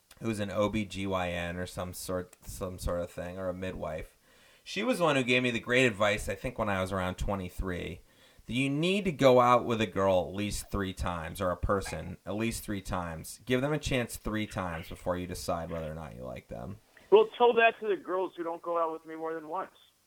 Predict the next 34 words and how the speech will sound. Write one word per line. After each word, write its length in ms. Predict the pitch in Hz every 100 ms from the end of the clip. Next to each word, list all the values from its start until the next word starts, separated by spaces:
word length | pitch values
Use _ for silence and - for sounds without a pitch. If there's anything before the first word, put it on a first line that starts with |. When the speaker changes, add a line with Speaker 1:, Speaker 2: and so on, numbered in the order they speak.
| _
Speaker 2:
after 260 | 131 - 160
I 60 |
buy 220 | 147 147 143
them 120 | 143
dinner. 240 | 143 160 -
Speaker 1:
Yeah, 160 | 202
well, 180 | 160 123
fuck 540 | 123 - - 160 160 -
that. 360 | 90 82 -
Fuck 300 | - - -
those 240 | 127 113 110
girls. 460 | - 82 67 -
But 240 | - 151 147
why 160 | 160
don't 200 | 254 160
you 200 | 156 214
not 400 | 185 160 165 -
say, 680 | - 165 147 147 143 139 - - _ _ _ _ _ _ _ _ _ _ _
that, 180 | 160 180
maybe 220 | 208 262
that's 340 | 196 185 196
the 80 | -
new 160 | 185 175
rule. 420 | 139 131 110 85
You 140 | 117 135
have 220 | 156 160
to, 60 | -
if 180 | 156 147
you 180 | 139 190
wanna 220 | 233 226
go 120 | 196
out 180 | 180 175
with, 200 | 156 151 -
if, 240 | 143 -